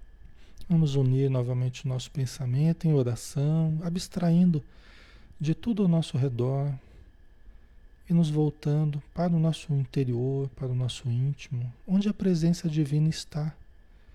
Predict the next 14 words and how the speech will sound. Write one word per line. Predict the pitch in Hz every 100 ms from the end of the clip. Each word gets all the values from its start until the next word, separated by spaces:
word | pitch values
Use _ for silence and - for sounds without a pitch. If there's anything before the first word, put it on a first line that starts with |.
| - - - - - - - -
a |
fagulha | 156 - 180 143 202 190
divina | 151 147 156 175
dentro | 143 160 240 - 143
de | 143
cada | 147 127
um | 127
de | 123
nós, | 123 120 123 123 - - - - - - - - - - - - - -
o | 160
ser | - - 160 175 170
eterno | 165 - 160 170 190 170
que | -
somos, | - - 139 143 143 131 - -